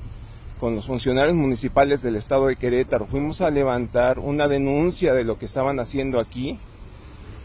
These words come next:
no hicieron caso, o más bien no tomaron medidas. Esto es un peligro para todos. Nos están bloqueando aquí la mitad de la calle del fraccionamiento Cuesta Bonita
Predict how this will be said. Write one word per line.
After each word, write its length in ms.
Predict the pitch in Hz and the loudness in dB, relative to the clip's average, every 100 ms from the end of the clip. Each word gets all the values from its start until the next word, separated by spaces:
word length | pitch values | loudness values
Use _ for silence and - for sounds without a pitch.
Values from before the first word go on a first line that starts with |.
| - - - - - | -16 -16 -16 -16 0
no 160 | 147 208 | 6 6
hicieron 320 | 220 220 220 | 8 8 8
caso, 400 | 202 247 220 190 - - - - - | 4 4 0 -4 -10 -20 -20 -20 -6
o 80 | 131 | 2
más 180 | 147 196 | 4 6
bien 200 | 214 220 | 6 6
no 100 | 220 | 6
tomaron 480 | 240 220 226 247 226 | 4 4 6 6 4
medidas. 680 | 175 160 202 302 214 151 - | 4 2 -2 -2 -2 -4 -2
Esto 260 | 185 - | -2 0
es 140 | 269 247 | -2 0
un 140 | 269 | -2
peligro 600 | - 208 202 208 233 269 | 4 4 4 0 0 0
para 380 | - 202 170 170 | 2 0 2 0
todos. 880 | - - 214 247 311 285 262 - - - | -2 0 4 6 4 0 -2 -6 -16 -8
Nos 240 | 160 165 | -6 -4
están 380 | 175 220 247 247 | -4 -2 -2 -2
bloqueando 500 | 226 208 - 220 240 | 2 2 2 0 0
aquí 200 | 208 226 | -2 -2
la 160 | 220 165 | 0 0
mitad 380 | 156 - 165 | -2 0 2
de 120 | 254 254 | 2 0
la 140 | 226 | -2
calle 380 | - 175 170 220 | 0 -2 0 -4
del 140 | 170 | -4
fraccionamiento 680 | 143 135 139 143 147 165 190 | -4 -6 -4 -4 -2 -4 -4
Cuesta 280 | 202 185 214 | -4 0 0
Bonita 500 | 196 175 170 - | 2 0 -2 -4